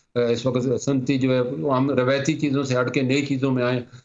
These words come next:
तो मादनियात का आपके सामने इस वक्त बहुत ज़्यादा वर्किंग शुरू हो गई, और पाकिस्तान ने तांबे के, सोने के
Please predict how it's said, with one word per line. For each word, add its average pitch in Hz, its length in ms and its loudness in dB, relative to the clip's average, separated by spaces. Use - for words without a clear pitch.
तो 127 320 2
मादनियात 127 540 2
का 135 160 -2
आपके 131 200 -4
सामने 135 320 -6
इस 123 120 -6
वक्त 123 240 -6
बहुत 131 220 -2
ज़्यादा 123 240 0
वर्किंग 120 540 -2
शुरू 127 220 -2
हो 127 80 0
गई, 123 120 0
और 120 160 2
पाकिस्तान 120 500 -2
ने 123 60 0
तांबे 120 360 0
के, 117 220 0
सोने 117 360 0
के 120 260 0